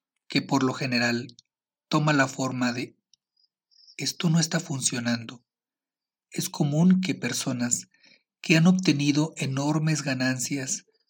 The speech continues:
no se den cuenta de ello. A veces tenemos que recordarnos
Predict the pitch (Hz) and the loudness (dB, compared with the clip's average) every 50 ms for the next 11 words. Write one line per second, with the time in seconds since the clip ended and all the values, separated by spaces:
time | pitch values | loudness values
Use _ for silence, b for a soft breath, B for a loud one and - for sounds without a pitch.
0 | _ _ _ _ _ 156 147 151 - 180 156 151 151 143 127 - 143 139 135 - | _ _ _ _ _ -6 -4 -2 0 0 2 2 0 -2 -2 -2 -2 -2 -2 -4
1 | 131 120 123 123 123 127 120 - - - _ _ _ _ _ _ _ _ _ _ | -4 -4 -4 -4 -4 -6 -6 -10 -14 -20 _ _ _ _ _ _ _ _ _ _
2 | _ _ _ _ _ _ _ _ _ - - 135 127 139 147 131 - - - 156 | _ _ _ _ _ _ _ _ _ -8 -6 -4 -4 -4 -2 -2 0 0 2 2
3 | 156 - - - B B B B B B B B B _ _ _ _ _ - 139 | 2 0 -2 -2 B B B B B B B B B _ _ _ _ _ -6 -4
4 | 123 123 123 135 147 151 - - - - _ _ _ _ _ _ _ _ _ _ | -2 -2 -2 -2 -2 -2 -2 -4 -6 -10 _ _ _ _ _ _ _ _ _ _
5 | _ _ _ _ _ _ _ - - 131 123 120 120 120 120 120 - - 120 117 | _ _ _ _ _ _ _ -2 0 0 0 0 -2 -2 -4 -4 -4 -6 -6 -4
6 | 113 120 120 123 120 120 127 127 131 135 - - - | 0 2 2 2 2 0 -4 -6 -6 -6 -8 -12 -14